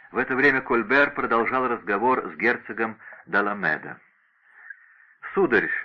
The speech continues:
сказал Кольбер Арамису, — «пришло время, когда нам подобает внести полную ясность в отношения между нашими странами. Я помирил вас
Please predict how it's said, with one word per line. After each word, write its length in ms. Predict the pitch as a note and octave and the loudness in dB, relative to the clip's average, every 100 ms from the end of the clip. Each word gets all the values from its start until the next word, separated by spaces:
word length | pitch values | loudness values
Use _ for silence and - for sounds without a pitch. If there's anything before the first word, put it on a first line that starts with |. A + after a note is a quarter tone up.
| - | -10
сказал 360 | - A2 G2+ G2 | -4 0 0 2
Кольбер 460 | G#2+ F2+ F#2+ F2+ F2+ | 0 2 2 2 0
Арамису, — 400 | G2 F2+ D#2+ - - - _ _ _ _ _ _ | 0 0 -4 -12 -18 -20 _ _ _ _ _ _
«пришло 360 | - F#2 - F#3+ | -8 -6 0 0
время, 280 | E3+ G3 F3+ | 4 4 4
когда 360 | D3+ B2 D3+ | 2 4 4
нам 200 | D#3+ D#3 | 4 2
подобает 520 | D#3 A#2 G#2 C3+ C3 | 0 0 4 4 4
внести 400 | G#2+ G2+ - - | 0 -8 -8 -8
полную 520 | B2 A2+ C3 B2+ A2+ F2+ | -2 2 2 2 -2 2
ясность 440 | G#2 A#2 - A2+ - - - - - - | 0 0 -6 -14 -14 -18 -20 -20 -20 -8
в 60 | F#2+ | -4
отношения 600 | F#2+ G2 - A2 A#2+ A2+ | -2 0 2 2 2 0
между 280 | G#2 G2+ G2+ | -2 -2 -2
нашими 360 | F2 E2+ G2+ F#2+ | -2 -2 -6 -12
странами. 460 | - F2 D#2+ D#2+ D2 _ _ _ _ _ _ _ - - | -4 -2 0 -4 -12 _ _ _ _ _ _ _ -20 -14
Я 300 | F#2+ C3+ F3+ | 0 4 4
помирил 460 | F3 D3 C#3 D3 C3+ | 4 4 4 4 4
вас 200 | A2+ | 2